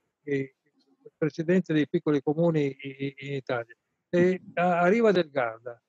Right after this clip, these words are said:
Poi sono andato da turista, ho trovato tantissimi, eh, turisti là con la bicicletta, che erano lì non per, perché andavano in bicicletta perché erano lì che facevano i turisti, andavano, sono venuti lì per andare in bicicletta sui percorsi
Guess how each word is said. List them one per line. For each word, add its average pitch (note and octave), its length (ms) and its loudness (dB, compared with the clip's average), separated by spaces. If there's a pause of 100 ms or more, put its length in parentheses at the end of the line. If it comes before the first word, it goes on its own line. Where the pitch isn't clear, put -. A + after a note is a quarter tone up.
(320)
Poi A#3 120 2
sono G#3+ 180 4
andato G3 300 4
da F3 140 2
turista, G#3+ 640 2
ho F#3+ 100 2
trovato G#3+ 580 0 (520)
tantissimi, F#3 840 2 (560)
eh, C3+ 720 -4 (160)
turisti F#3 520 2
là D#3+ 340 0 (100)
con E3+ 160 -8
la D#3+ 80 -16
bicicletta, E3+ 800 -12 (520)
che A#3 100 0
erano B3+ 260 4
lì C4 200 2
non B3+ 240 0
per, F#3+ 220 2
perché E3 220 0
andavano F#3 340 2
in F3+ 80 2
bicicletta F3+ 500 2
perché D#3+ 200 2
erano E3 160 2
lì F3+ 100 2
che E3 120 0
facevano D#3+ 340 -2
i C#3 80 -4
turisti, C#3 500 -2
andavano, A#3+ 460 2
sono A3+ 180 -6
venuti C4 300 0
lì D#4+ 180 -2
per G#3 140 2
andare G3+ 240 2
in G3 80 4
bicicletta G3+ 560 2
sui E3+ 160 -2
percorsi G#3+ 720 0